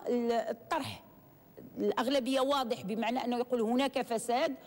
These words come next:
وهناك واقع سياسي غير، آه، منظم، وهناك نوع من، من التكار-، التراكمات على، آه، مر هذه السنوات ال-، ال-، الماضية، هذا،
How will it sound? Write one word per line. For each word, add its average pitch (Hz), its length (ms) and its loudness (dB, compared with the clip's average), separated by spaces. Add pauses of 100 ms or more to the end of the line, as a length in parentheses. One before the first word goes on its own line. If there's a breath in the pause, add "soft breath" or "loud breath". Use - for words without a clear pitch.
(180 loud breath)
وهناك 269 440 2
واقع 262 420 2
سياسي 254 680 0 (220 loud breath)
غير، 254 640 0 (120)
آه، 214 420 2
منظم، 233 580 0
وهناك 262 680 2
نوع 254 340 2
من، 254 260 0 (320 loud breath)
من 247 160 4
التكار-، 277 520 0
التراكمات 269 760 0
على، 226 400 2 (240 loud breath)
آه، 220 220 2
مر 240 340 2
هذه 247 300 -2
السنوات 247 580 0
ال-، 214 360 -2
ال-، 208 300 -2
الماضية، 208 520 -2 (300 loud breath)
هذا، 294 360 2